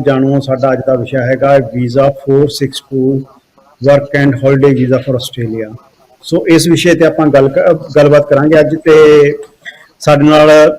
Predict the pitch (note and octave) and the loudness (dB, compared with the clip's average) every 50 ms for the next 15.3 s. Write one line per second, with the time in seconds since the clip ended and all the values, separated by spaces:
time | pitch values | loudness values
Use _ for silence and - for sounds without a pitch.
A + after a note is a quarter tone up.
0 | - C#3 C3+ D3 D3+ D3+ C#3+ D#3+ E3 D#3+ D#3 D#3+ D#3 D3+ C#3+ C#3 C3+ C3+ C3+ B2+ | 0 0 2 4 2 2 2 0 -2 -2 -2 -2 -2 0 0 2 2 2 0 0
1 | C3+ C#3 C#3 C#3+ C#3 D3+ D3+ C3 C#3 C#3 C3+ C3 B2+ A#2 C3 B2+ A#2 - C#3 C3 | 0 -2 0 0 0 0 0 2 2 2 2 0 -2 -2 -4 -6 -6 -6 -8 -8
2 | - B2 A2+ A2 A2 G#2 A2 A2+ - C3 C#3+ C#3 - _ _ _ _ _ _ _ | -6 -6 -8 -8 -8 -12 -14 -14 -14 -14 -14 -14 -18 _ _ _ _ _ _ _
3 | _ _ _ _ _ _ _ _ _ _ _ _ _ _ _ _ - - E3+ E3 | _ _ _ _ _ _ _ _ _ _ _ _ _ _ _ _ -6 -4 -2 0
4 | F3 F#3+ G3+ A3 G#3 A3+ A#3 G#3+ F3+ D3+ - F3 F#3+ F#3 F#3 F#3 E3+ F3+ F#3+ F3+ | 2 2 4 4 2 2 2 2 2 2 2 2 0 0 0 0 0 0 -2 0
5 | F#3+ G3 F#3+ G3 G3 G3+ G#3 G3 F3+ - - - F#3 F3 E3+ F3 F3 F3+ F3+ E3 | 2 2 2 4 4 2 2 0 -2 -4 -4 -4 -2 0 2 2 2 2 2 2
6 | E3 E3+ E3+ C#3+ B2+ C#3 D#3+ E3+ F3+ F3+ F3+ C#3 D3 D3+ C#3+ - - - E3+ D#3+ | 2 0 0 0 0 0 2 2 4 4 2 2 0 -2 -2 -2 -2 0 0 2
7 | D#3+ D#3 D#3 D#3+ D#3 D#3 - - - _ _ _ _ E3 D#3 D#3+ D#3 F#3+ F#3 E3+ | 2 2 2 2 0 -2 -4 -8 -14 _ _ _ _ -2 -2 0 0 0 0 2
8 | F3 D#3 D3 C3 D3 D3+ D3 D3 C#3+ C#3+ C#3+ D3+ - - _ - C#3+ C#3 C3 - | 2 2 2 2 0 -2 0 0 -2 -2 -4 -6 -10 -12 _ -4 -4 -4 -4 -2
9 | D3 C#3 C3 A#2 C3+ C#3 C3 C3 C#3 D3+ D3 - _ _ _ _ _ _ _ _ | -2 -2 -2 -2 -4 -4 -4 -4 -4 -6 -10 -14 _ _ _ _ _ _ _ _
10 | _ E3 D#3+ E3 D#3+ D#3+ - E3+ F#3 F#3+ F#3+ F#3 F3+ D#3+ - D#3+ D3+ D3+ D#3 D#3+ | _ 0 2 2 0 0 -2 -2 -2 0 0 0 -2 -2 -2 -2 -2 0 0 0
11 | D#3 D#3 D3+ D3+ D3 - D#3 D3 C#3 C#3+ C#3 C3 C3+ D#3+ E3 D#3+ D#3+ D#3 D3+ D3 | 0 0 -2 -2 -2 -2 -2 -2 0 -2 -2 -2 0 2 2 4 4 4 2 0
12 | C#3+ D3 D3+ - _ _ _ _ _ _ _ _ _ _ _ _ _ D3+ D3+ C#3+ | -4 -6 -10 -14 _ _ _ _ _ _ _ _ _ _ _ _ _ -4 -2 0
13 | C#3+ C#3 C#3 C#3 C3+ C#3 C#3+ D#3 D#3+ - - G#3 G#3 G#3+ G#3+ G#3 G3 G#3+ G3 F#3+ | 2 2 2 2 0 0 0 0 -2 -2 0 0 2 2 2 2 2 2 2 2
14 | G#3 - D#3 F3 F#3 G#3 G3+ F#3 F#3 F#3+ F#3+ F#3+ G3+ G3 E3 F3 F3 F3 F#3 F3+ | 2 2 2 2 2 2 2 2 0 0 0 0 -2 -2 0 0 0 2 2 2
15 | F3 F3 F3 E3+ E3+ | 4 4 4 4 2